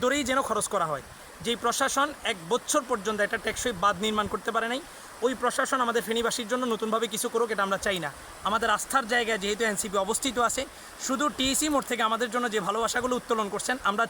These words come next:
চাই এই ফেনীর মানুষের বন্যার পাশে আপনারা দাঁড়ান। আজকে প্রোগ্রাম শেষ করে আপনারা এই অঞ্চলের মানুষগুলোর কাছে আসবেন।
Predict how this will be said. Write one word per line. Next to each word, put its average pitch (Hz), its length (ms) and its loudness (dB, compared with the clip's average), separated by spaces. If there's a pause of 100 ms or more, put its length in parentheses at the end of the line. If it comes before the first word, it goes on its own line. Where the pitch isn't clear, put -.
চাই 226 160 0 (420)
এই 196 100 -4
ফেনীর 247 320 0
মানুষের 233 380 0
বন্যার 214 340 2
পাশে 202 240 0
আপনারা 202 280 2
দাঁড়ান। 220 200 4 (420)
আজকে 233 180 0 (100)
প্রোগ্রাম 247 340 2
শেষ 233 100 0 (100)
করে 233 120 4 (100)
আপনারা 214 240 2 (120)
এই 226 80 2 (140)
অঞ্চলের 208 400 0
মানুষগুলোর 233 440 0
কাছে 240 220 0
আসবেন। 196 260 0